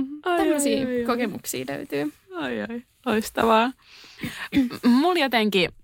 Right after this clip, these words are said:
Speaker 1: mä ja mun paras ystävä ja myös esikoiseni kummi ollaan reissattu jonkun verran ja kaikki parhaat bilekokemukset ehdottomasti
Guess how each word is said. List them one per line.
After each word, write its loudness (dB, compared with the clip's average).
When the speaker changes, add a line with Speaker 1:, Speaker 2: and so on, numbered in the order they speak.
Speaker 1:
mä 8
ja 2
mun 0
paras 4
ystävä 4
ja 2
myös 2
esikoiseni 2
kummi 2
ollaan 4
reissattu 0
jonkun 4
verran 2
ja -4
kaikki 2
parhaat 2
bilekokemukset 0
ehdottomasti 2